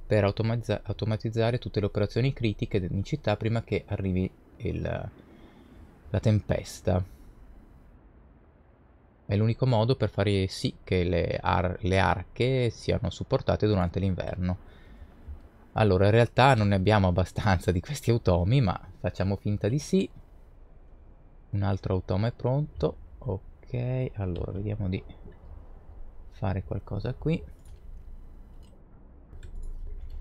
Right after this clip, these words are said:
Cosa possiamo fare? Mettere qui alla raccolta l'automa, buono.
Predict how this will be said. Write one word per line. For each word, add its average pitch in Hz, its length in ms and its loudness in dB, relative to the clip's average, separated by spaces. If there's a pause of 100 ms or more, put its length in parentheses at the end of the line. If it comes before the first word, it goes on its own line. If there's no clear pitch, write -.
(240)
Cosa 101 220 -2
possiamo 95 380 -4
fare? - 480 -10 (1900)
Mettere - 360 -6
qui - 240 -8 (280)
alla 98 260 -8
raccolta - 720 -6 (460)
l'automa, 120 720 -4
buono. 101 480 -4